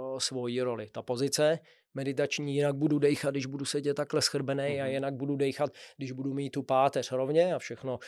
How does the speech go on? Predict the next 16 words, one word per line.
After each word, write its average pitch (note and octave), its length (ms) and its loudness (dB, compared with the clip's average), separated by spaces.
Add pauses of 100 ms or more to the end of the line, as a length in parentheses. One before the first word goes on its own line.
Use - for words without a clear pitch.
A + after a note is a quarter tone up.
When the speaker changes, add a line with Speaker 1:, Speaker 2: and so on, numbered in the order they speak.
(200)
Speaker 1:
eh, B2+ 360 -8
je B2+ 240 -6
uvolněný C3 560 -2
tak, C3 180 -4
jak C#3 140 -2
má C#3 180 2
být D#3 180 4
uvolněný. C#3 580 0
To, D3+ 100 4
jestli D3 280 2
budu, C#3 260 0
eh, - 380 -12 (180)
zatuhlej, C#3+ 560 4
nebo C3 220 0
to, C3+ 120 -2
jestli C3+ 380 0